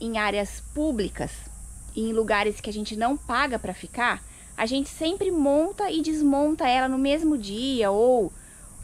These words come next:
passa um dia montada e a gente desmonta no outro.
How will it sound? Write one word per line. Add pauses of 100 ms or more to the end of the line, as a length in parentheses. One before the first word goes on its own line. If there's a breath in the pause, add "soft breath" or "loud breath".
(260)
passa
um
dia
montada
e
a
gente
desmonta
no
outro.